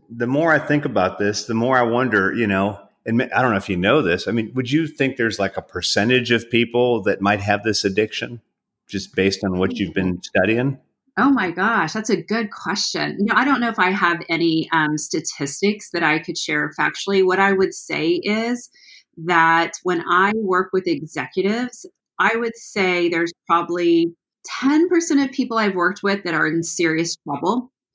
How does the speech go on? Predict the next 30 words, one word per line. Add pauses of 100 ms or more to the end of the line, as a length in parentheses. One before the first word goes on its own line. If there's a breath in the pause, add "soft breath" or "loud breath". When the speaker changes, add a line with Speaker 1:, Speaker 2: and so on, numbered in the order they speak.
(160)
Speaker 2:
that
it
is
causing
their
business
to
circle
the
drain, (180)
and (120)
it
is
serious. (500 loud breath)
And
there's (300)
probably,
you
know, (140)
twenty,
thirty (140)
percent (120)
that
have
a (100)
tendency (140)
towards
it,
then
when